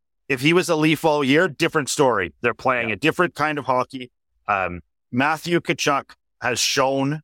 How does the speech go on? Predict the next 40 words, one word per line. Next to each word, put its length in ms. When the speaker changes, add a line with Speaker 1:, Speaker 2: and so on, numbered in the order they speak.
Speaker 1:
people 480
that 220
if 220
you 140
want 320
it 120
bad 240
enough, 440
you 120
can 180
make 220
the 80
people 320
around 320
you 120
better. 360
And 160
it's 100
the 100
same 240
with 120
the 100
Oilers. 400
Like, 160
I 60
watched 320
the 140
Oilers 360
exit 420
and, 140
you 80
know, 120
Draisaitl 680
and 120
McDavid 460
are 80
like, 120
"Meh, 240
meh, 280
meh. 300